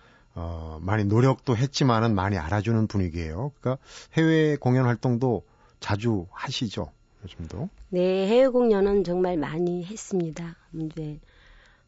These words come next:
Speaker 2: 하면서 제가 잊지 못할 그런 무대들은 팔십팔 년도 올림픽 끝나고 유럽을 칠 개국을 돌았어요.
Speaker 1: 네.
Speaker 2: 그것도 판소리 완창, 춘향가 완창을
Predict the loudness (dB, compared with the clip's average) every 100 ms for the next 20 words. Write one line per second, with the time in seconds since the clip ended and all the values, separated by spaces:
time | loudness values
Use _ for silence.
0 | _ -4 -2 -2 -4 -8 -8 -4 -2 0
1 | -2 -4 -12 -20 _ -10 -6 0 2 2
2 | 0 0 0 0 0 0 -2 -4 -6 -4
3 | -4 -4 -2 -4 -6 -12 -14 -6 -2 0
4 | 0 0 -2 -4 -10 -14 -4 0 2 0
5 | -6 -6 -4 -2 -2 0 -2 -2 -6 -8
6 | -8 -8 -6 -8 -10 -12 -10 -10 -8 -8
7 | -2 0 0 -2 -6 -2 -2 -2 -2 -2
8 | -2 _ _ _ _ -14 -10 -4 -2 0
9 | 0 -2 _ _ _ -4 -4 -4 -10 -8
10 | -4 -2 -4 -10 -14 -10 -6 -4 -4